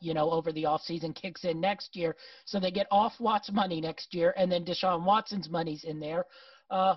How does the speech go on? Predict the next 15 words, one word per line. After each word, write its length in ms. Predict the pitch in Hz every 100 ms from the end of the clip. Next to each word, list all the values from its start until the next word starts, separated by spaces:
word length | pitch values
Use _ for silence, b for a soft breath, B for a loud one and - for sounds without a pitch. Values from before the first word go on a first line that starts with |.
| -
and, 160 | 196 196
and 180 | 202 190
speaking 440 | - - 220 208 190
of 120 | 160
weapons 440 | 175 190 190 185
on 120 | 175
offense, 540 | 175 247 - 170 190 - _ _ _ -
uh, 180 | 185 190 _ _ -
Will 220 | 254 262
Fuller 300 | 302 311 233
<laughs> 60 | -
happens 400 | 190 190 185 -
to 80 | 208
be 160 | 196
a 80 | 196